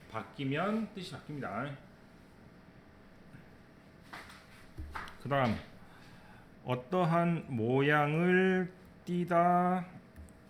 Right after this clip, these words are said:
뭐뭐인 척하다입니다. 예, 뒤에 어떤 동작이 나오거나 표정이 나오면, 특히 동작도 많이 나오는데요. 그러면 뭐뭐인 것 같다, 뭐뭐인 척하다, 그 동작을 취하다 등등의 뜻입니다.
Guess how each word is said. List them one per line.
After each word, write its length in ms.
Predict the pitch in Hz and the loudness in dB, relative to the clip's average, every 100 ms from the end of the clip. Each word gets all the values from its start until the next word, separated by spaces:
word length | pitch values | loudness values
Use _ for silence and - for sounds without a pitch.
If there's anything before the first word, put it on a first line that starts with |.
| - - - - - - - | -20 -20 -20 -20 -20 -20 -8
뭐뭐인 680 | 117 107 123 151 151 110 101 | 0 2 2 0 0 0 -2
척하다입니다. 760 | - 123 92 - - - - - - - - - - - - - - - - - - | -6 -10 -10 -16 -18 -18 -18 -20 -20 -20 -20 -20 -20 -20 -20 -20 -20 -20 -20 -20 -8
예, 160 | 131 123 | -4 -2
뒤에 200 | 160 165 | 0 0
어떤 520 | 117 113 160 147 - | 0 0 0 0 -4
동작이 680 | - 160 233 233 220 180 160 | -2 2 2 2 2 0 0
나오거나 760 | 117 104 113 113 139 151 107 - - - - | -2 -2 -2 -2 -2 -2 -4 -8 -18 -20 -10
표정이 460 | 269 294 302 285 | -6 -4 -4 -4
나오면, 380 | 196 113 117 139 | -2 -2 -2 -4
특히 380 | 202 - 214 - | -6 -4 -6 -4
동작도 500 | 143 180 190 - - | -4 -2 -2 -2 -4
많이 200 | 117 120 | -4 -4
나오는데요. 500 | 107 107 120 107 131 117 - - - - | -4 -4 -6 -6 -8 -12 -18 -20 -18 -6
그러면 320 | 131 131 127 | -2 0 0
뭐뭐인 480 | 117 147 151 117 110 | 0 0 0 0 0
것 100 | 120 | -2
같다, 440 | 101 - 156 165 | -6 -6 -4 -2
뭐뭐인 440 | 139 113 123 110 107 | -2 -4 -2 -2 -2
척하다, 360 | 127 113 110 | -4 -4 -4
그 100 | 117 | -4
동작을 380 | 110 107 107 107 | -4 -2 -4 -4
취하다 440 | 104 180 165 147 120 | -4 -4 -2 0 -2
등등의 340 | 101 98 117 | -4 -2 -4
뜻입니다. 360 | 113 117 - | -4 -12 -16